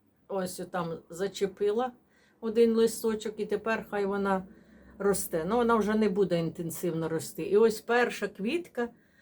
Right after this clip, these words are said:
розкривається. О, тут он там другий бутон. Раз, два, три, чотири, п'ять,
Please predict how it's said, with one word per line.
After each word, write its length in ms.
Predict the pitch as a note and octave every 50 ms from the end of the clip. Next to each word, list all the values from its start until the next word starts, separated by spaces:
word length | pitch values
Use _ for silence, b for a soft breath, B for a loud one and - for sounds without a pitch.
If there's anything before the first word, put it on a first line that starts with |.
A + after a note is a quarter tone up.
| b b b b
розкривається. 1200 | b G#3+ A#3 A#3 - - - A#3 A#3+ A3 G3 D#3+ D3 C#3 C#3+ C#3 C#3 - - - D#3 D3+ D3 C3+ C3 B B B B B B B B _ _ _ _ _ _ _ _ - - - _ _ _ _ _ - _ _ _ _ _ _ _ -
О, 340 | F#3+ F3+ E3+ E3 D#3+ D#3 - B B B B B B B B B B B B B B B _ -
тут 220 | - C4+ D4 D4 - - -
он 180 | G#3 G3 F#3+ F#3
там 300 | F#3+ F#3 F3+ E3+ D#3+ E3 F#3+
другий 380 | - F#3 G3+ C4 C#4 C4+ C#4
бутон. 580 | B3 A#3+ C4 B3+ - - B3+ B3 A#3+ A#3 A#3 A3 - B B B B B F#3+
Раз, 360 | F#3+ G3 G3 F#3+ F3+ F#3 -
два, 400 | - G3 A3+ B3 C#4 D4+ D4+ C#4+
три, 280 | - - A3 A#3 A#3
чотири, 480 | A3+ - - - - A#3+ B3+ A#3+ A#3+ A#3+
п'ять, 440 | A#3+ - G#3+ G#3+ A3 G#3 G3 F3+